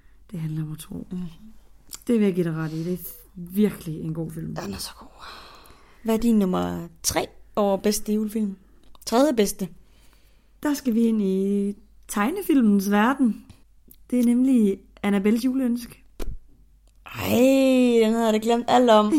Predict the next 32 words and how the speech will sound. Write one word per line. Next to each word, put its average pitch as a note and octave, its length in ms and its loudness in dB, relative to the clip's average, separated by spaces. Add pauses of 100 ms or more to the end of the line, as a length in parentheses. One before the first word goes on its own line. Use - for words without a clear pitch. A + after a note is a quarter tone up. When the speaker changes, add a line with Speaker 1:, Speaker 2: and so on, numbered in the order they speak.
Speaker 1:
<laughs> - 20 8
Ja, A#3+ 420 8 (720)
den A3+ 160 2
kunne A3 160 2
jeg G3 220 2
Speaker 2:
Jeg A3+ 80 6
skulle A3+ 180 6
Speaker 1:
ikke. A3+ 120 8
Speaker 2:
lige C#4+ 120 8
til B3 100 2
at G3+ 220 2 (120)
spørge, G3+ 320 4
om G3+ 80 2
det F#3+ 80 0
var F#3 60 2
Barbie F#3 340 2
og F#3 60 -2
Nøddeknækkeren. F3+ 680 -4
Speaker 1:
Nej, E3+ 460 -6
desværre. E3+ 500 -8
Det F#3+ 260 -10
Speaker 2:
Nej. F3+ 100 -2
Speaker 1:
er F3 180 -4
Annabelles F3+ 580 -6
juleønske. F3+ 540 -4
Speaker 2:
Ja. F3+ 80 -4 (380)
Er G3 80 2
det G3+ 60 6
ikke G#3 120 4
også F#3+ 160 2
Lars F#3 220 0
Mikkelsen? F#3 480 -2